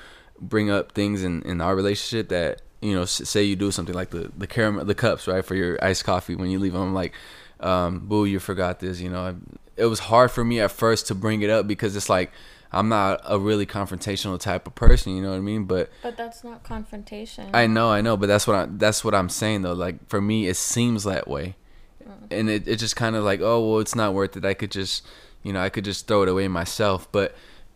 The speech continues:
Speaker 1: it started happening more and more again. And then I just started feeling more irritated at it. And then I,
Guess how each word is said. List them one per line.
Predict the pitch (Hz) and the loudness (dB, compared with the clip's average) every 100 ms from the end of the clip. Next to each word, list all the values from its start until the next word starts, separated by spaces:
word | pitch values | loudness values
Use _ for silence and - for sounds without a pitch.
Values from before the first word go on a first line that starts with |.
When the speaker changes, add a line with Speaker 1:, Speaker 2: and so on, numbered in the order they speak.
| - - | -20 -6
Speaker 1:
it | 107 | -2
started | - 117 101 | 6 6 6
happening | 107 110 101 | 4 4 2
more | 101 107 | 4 2
and | 87 | 2
more | 90 104 | 2 2
again. | 92 92 117 110 104 - - - | 2 2 2 2 -2 -8 -16 -2
And | 104 | 2
then | 107 | 4
I | 104 | 6
just | 104 101 | 4 4
started | - 104 101 | 6 6 4
feeling | - 117 104 101 | 2 0 2 2
more | 98 101 98 98 95 - - _ | 2 4 4 2 0 -2 -10 _
irritated | 123 151 147 123 113 107 | 8 8 8 4 4 4
at | 104 | 4
it. | 104 110 - - - - - - - - - | 2 -2 -6 -20 -20 -20 -20 -20 -20 -20 -10
And | 107 113 | -2 0
then | 110 | 2
I, | 113 113 | 2 2